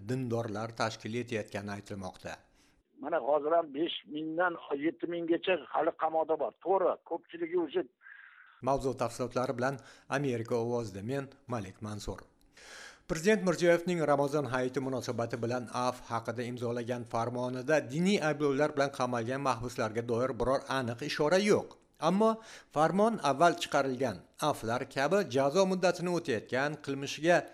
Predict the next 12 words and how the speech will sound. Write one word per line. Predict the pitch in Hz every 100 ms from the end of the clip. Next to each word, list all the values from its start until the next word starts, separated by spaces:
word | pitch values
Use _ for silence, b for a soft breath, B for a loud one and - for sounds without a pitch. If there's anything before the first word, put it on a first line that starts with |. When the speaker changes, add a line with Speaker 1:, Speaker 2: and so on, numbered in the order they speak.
| -
Speaker 1:
chin | - 185 170 -
ko'ngildan | 151 131 123 123 123
pushaymon | - 131 123 151 170
bo'lgan | 180 196 208
va | 196 -
tuzalish | 156 151 120 147 - B B B _ 117
yo'liga | 156 170 170 117 92 -
qat'iy | 135 - 170 170 143
o'tgan | 135 156 165 151
bir | 139 117
guruh | 120 143 B B
shaxslarni | - 170 156 - 165 135 104